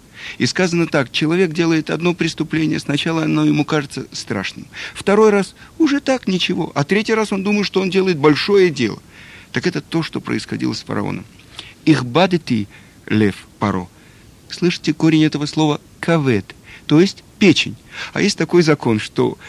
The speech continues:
чем дольше варят печень, тем она становится твёрже. Так это вот то, что случилось с сердцем фараона.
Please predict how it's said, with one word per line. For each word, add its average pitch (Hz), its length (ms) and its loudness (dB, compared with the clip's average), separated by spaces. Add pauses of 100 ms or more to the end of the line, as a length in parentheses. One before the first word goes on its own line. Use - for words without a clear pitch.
(140)
чем 165 320 2
дольше 175 400 4
варят 160 360 2
печень, 208 640 0 (240)
тем 139 180 0
она 143 160 0
становится 143 640 -2 (380)
твёрже. 107 640 0 (360)
Так - 160 -8
это 180 160 -2
вот 175 220 -2
то, 202 140 4
что 175 200 -2
случилось 170 520 -2
с - 40 -10
сердцем 147 380 -2
фараона. 113 500 -2